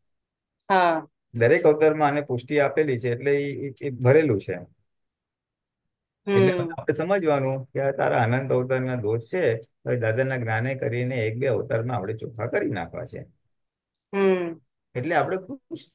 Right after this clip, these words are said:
Speaker 2: થવાનું. ચાલો, ચાલો, વાંધો નહીં. ચાલો, આમાં ઈર્ષા છે ને, હવે ઈર્ષા તને મોક્ષે જવામાં કાંઈ કામ કરતી નથી.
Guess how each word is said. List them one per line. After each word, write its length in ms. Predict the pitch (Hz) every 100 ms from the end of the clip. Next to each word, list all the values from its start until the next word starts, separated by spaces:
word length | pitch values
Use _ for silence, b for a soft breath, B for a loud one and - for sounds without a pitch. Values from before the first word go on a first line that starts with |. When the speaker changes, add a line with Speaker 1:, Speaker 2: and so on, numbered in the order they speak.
| _ _
Speaker 2:
થવાનું. 1120 | 113 104 92 101 92 _ _ _ - - 107 139 - _
ચાલો, 280 | 123 120
ચાલો, 240 | 110 101 101
વાંધો 260 | 101 104
નહીં. 160 | 98 92
ચાલો, 200 | 104 104
આમાં 180 | 107 101
ઈર્ષા 320 | 95 92 110
છે 220 | 110 127
ને, 120 | 113
હવે 160 | 104 104
ઈર્ષા 280 | 101 95 110
તને 260 | 104 107
મોક્ષે 360 | 104 98 95 107
જવામાં 380 | 98 98 101 101
કાંઈ 200 | 101 104
કામ 220 | 98 92
કરતી 360 | 95 85 95 95
નથી. 300 | 101 85